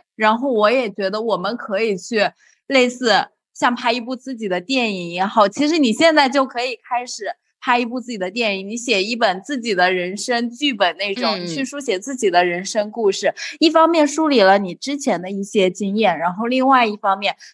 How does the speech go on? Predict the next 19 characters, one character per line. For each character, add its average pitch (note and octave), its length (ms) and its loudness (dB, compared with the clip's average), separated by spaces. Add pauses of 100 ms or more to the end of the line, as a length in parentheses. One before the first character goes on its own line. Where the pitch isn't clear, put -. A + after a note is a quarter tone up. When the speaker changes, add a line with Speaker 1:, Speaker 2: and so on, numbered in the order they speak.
Speaker 1:
她 C4 240 0
的 A3 160 2
未 B3+ 200 -2
来 E3+ 160 2
序 F#3 240 -8
章 E3+ 380 0
就 B3+ 160 0
是 A#3+ 140 -4
现 A3 260 -6
在 G3+ 160 2
的 G3 140 0
你 F#3+ 200 -6 (140)
书 - 280 0
写 E3+ 260 2
的。 F#2 200 -6 (440)
Speaker 2:
对。 C4 80 -6
哎， A#3+ 60 -12 (260)
说 D4 100 -4
到 C#4 220 -4